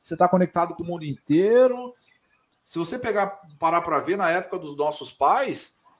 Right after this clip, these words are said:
eles não tinham isso, né? Não tinha esse acesso abundante sobre a internet e essa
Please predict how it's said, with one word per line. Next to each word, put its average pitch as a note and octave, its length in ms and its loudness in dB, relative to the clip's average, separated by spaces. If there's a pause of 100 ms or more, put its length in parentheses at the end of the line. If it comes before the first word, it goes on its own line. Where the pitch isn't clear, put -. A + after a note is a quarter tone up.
(360)
eles B3+ 240 -4
não G4 100 -2
tinham F#4+ 340 0
isso, D3 300 -2
né? E3+ 360 2 (280)
Não D3 100 -10
tinha F4+ 160 -4
esse F#4 140 -2
acesso F#3 480 0
abundante D3+ 540 -4
sobre D3 180 -8
a C#3+ 40 -8
internet C#3 800 -4
e C#3+ 100 -4
essa D3+ 440 -2